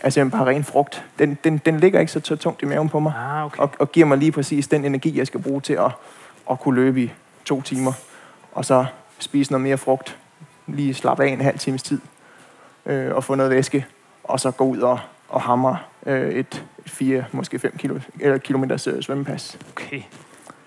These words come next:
Speaker 2: Vildt.
Speaker 1: Ja.
Speaker 2: Så du spiser jo, som sagt, plantebaseret. Kan du prøve sådan at tage os igennem sådan, altså, du, du siger, du spiser noget frugt om morgenen inden ar-, inden træning og sådan,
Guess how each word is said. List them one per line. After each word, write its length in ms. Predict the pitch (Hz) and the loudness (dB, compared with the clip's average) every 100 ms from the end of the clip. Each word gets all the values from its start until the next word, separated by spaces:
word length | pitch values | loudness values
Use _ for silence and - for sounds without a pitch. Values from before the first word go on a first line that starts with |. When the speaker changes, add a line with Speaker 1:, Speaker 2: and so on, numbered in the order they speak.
| _ - | _ -18
Speaker 2:
Vildt. 360 | 113 165 190 - _ _ - - | -4 -2 -2 -10 _ _ -12 -10
Speaker 1:
Ja. 60 | 143 - | -10 -12
Speaker 2:
Så 420 | - 135 127 135 - 170 _ - | -2 4 4 4 -2 -14 _ -8
du 80 | 175 | -2
spiser 360 | - 208 175 | 0 0 4
jo, 200 | 196 160 | 6 6
som 160 | 139 147 | 2 0
sagt, 260 | 151 151 - | 0 0 0
plantebaseret. 680 | - 139 151 143 127 117 | 0 0 -2 -4 -6 -4
Kan 120 | - 120 | -4 -6
du 40 | |
prøve 200 | - 190 | 0 0
sådan 120 | 220 | 2
at 60 | 202 | 2
tage 180 | 208 143 | 6 6
os 120 | 131 | 4
igennem 400 | 135 160 180 170 | 2 2 2 -2
sådan, 240 | - 143 - - - - - _ - | -2 -4 -4 -14 -20 -20 -20 _ -4
altså, 260 | - 143 156 | 2 4 2
du, 60 | 170 175 160 | -2 -6 -4
du 60 | |
siger, 160 | 156 196 | 0 0
du 60 | |
spiser 280 | - 202 202 | 2 0 2
noget 140 | 160 123 | 0 2
frugt 320 | 156 165 185 | 0 2 4
om 60 | |
morgenen 380 | 139 117 127 143 | 4 4 2 2
inden 180 | 131 135 | 2 6
ar-, 200 | 113 127 | 6 6
inden 180 | 135 143 | 4 0
træning 520 | 123 113 123 131 123 | 2 2 4 2 0
og 60 | 107 | -2
sådan, 240 | 127 | -6